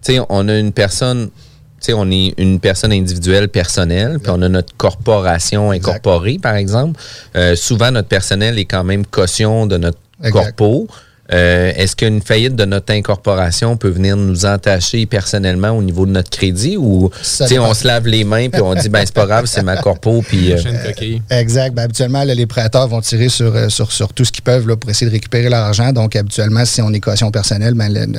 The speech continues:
Speaker 2: on, on, on, on vient
Speaker 1: On passe avec, là.
Speaker 2: On passe avec, puis, euh, habituellement, là, p-, p-, on va, on va, si, si, par exemple, l'entreprise arrive en, en faillite ou, euh, ou autre chose, ben, euh, ben, en fait, en faillite, ben, souvent, le, l'entrepreneur va aussi faire faillite parce qu'il, il est plus capable au global de payer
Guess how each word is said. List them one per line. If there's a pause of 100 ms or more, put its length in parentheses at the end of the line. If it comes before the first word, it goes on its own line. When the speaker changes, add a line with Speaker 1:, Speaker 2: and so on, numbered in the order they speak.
Speaker 2:
on,
on,
on, (160)
on
vient
Speaker 1:
On
passe
avec,
là. (220)
Speaker 2:
On
passe
avec,
puis,
euh,
habituellement,
là,
p-,
p-, (340)
on
va,
on
va,
si,
si,
par
exemple,
l'entreprise
arrive
en,
en
faillite
ou,
euh,
ou
autre
chose,
ben, (400)
euh,
ben,
en
fait,
en
faillite,
ben,
souvent,
le,
l'entrepreneur
va
aussi
faire
faillite
parce
qu'il,
il
est
plus
capable
au
global
de
payer